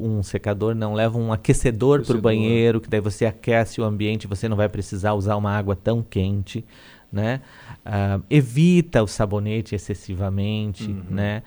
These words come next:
Speaker 1: E depois hidrata a sua pele. Isso já vai minimizar e muito.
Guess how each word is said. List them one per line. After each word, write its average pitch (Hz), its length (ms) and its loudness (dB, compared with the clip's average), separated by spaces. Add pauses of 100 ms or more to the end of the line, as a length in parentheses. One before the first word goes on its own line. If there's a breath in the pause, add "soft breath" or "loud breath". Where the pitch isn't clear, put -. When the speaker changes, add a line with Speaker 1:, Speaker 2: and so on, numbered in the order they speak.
(300 soft breath)
Speaker 1:
E 185 120 -2
depois 165 440 2
hidrata 120 560 0
a - 20 -2
sua - 180 -4
pele. 90 520 -4
Isso 131 400 -4
já 127 180 0
vai 117 180 0
minimizar 127 680 0
e 135 80 0
muito. 123 520 -2